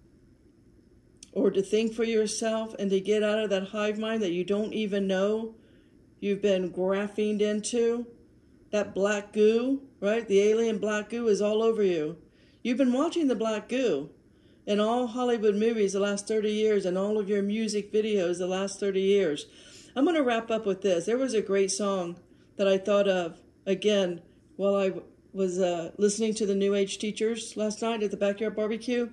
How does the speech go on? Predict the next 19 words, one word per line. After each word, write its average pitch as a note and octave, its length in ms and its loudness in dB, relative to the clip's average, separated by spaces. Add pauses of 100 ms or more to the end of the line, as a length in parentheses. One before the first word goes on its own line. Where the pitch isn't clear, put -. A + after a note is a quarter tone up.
(560)
Barry A3+ 280 6
Manilow, G3+ 640 0 (800)
"I G3+ 100 2
Write G#3 280 2
the G3 80 0
Songs." F3 760 -2 (1000)
Pull D#4 220 2
up F4 100 0
on C#4+ 140 2
YouTube B3+ 560 0
the G#3+ 80 0
lyrics G3+ 480 2
to G#3+ 80 -4
Barry G3+ 300 2
Manilow, G3 500 0
"I G3 80 2
Write G3 280 0
the F#3+ 80 -2
Songs," G#3 640 -2